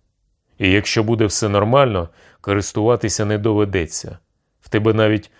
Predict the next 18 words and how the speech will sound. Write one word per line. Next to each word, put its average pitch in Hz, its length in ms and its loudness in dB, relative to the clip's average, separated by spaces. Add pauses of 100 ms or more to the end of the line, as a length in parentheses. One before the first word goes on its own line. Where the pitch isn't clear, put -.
(160)
броні 117 460 0
немає, 85 520 -4 (480)
так 107 160 -6
що 101 160 -2
будеш 110 440 -2 (260)
під 98 200 -4
нашим 101 360 0
прикриттям. 92 760 -4 (600)
За 92 220 2
хлопчиськом 110 760 -2
стеж». 90 560 -2 (1200)
Артем 82 420 -2
кивнув 90 480 -2 (440)
і 104 100 -2
взяв 104 300 2
Олега 95 340 2
за 90 180 -2
руку, 82 380 -10